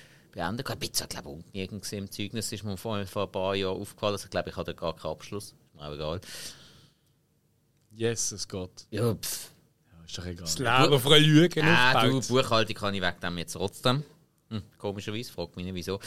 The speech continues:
Speaker 1: Nein, ich habe wirklich meine Lehre angefangen und, äh, ja, dementsprechend ist es, äh, wirklich ein Jahr gewesen, wo sich ein bisschen eine neue Welt aufgetan hat.
Speaker 2: Mhm.
Speaker 1: Selbstständigkeit, ähm, Arbeiten, Job lernen und, äh, halt mit diesen ganzen vielen tollen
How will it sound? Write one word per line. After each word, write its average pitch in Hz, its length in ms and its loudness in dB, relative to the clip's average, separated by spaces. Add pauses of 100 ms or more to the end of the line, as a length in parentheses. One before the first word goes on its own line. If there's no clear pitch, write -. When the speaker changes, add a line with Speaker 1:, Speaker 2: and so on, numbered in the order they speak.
(200)
Speaker 1:
Nein, 117 180 2
ich 160 80 -4
habe 160 140 -2
wirklich - 180 -6
meine 135 160 -2
Lehre 120 280 0
angefangen 135 640 -2
und, 107 540 -6
äh, 101 160 2
ja, 90 160 -4 (160)
dementsprechend 110 640 -8
ist - 160 -10
es, - 260 -8
äh, 92 300 -2 (300)
wirklich 85 440 -18
ein - 80 -8
Jahr 98 220 -4
gewesen, 104 300 -8
wo 98 160 -6
sich - 160 -12
ein 104 60 -16
bisschen - 200 -12
eine 95 140 0
neue 92 240 -4
Welt 87 280 -2
aufgetan 117 340 -8
hat. 143 100 -12 (400)
Speaker 2:
Mhm. 120 40 -20
Speaker 1:
Selbstständigkeit, 107 1040 -4 (160)
ähm, 92 340 -2 (340)
Arbeiten, 101 680 0 (160)
Job 104 280 -4
lernen 101 420 2 (840)
und, 92 340 -4
äh, 87 200 0
halt 85 240 -2
mit 90 100 -8
diesen 85 260 -2
ganzen 82 520 -6
vielen 82 340 -8
tollen 78 440 -8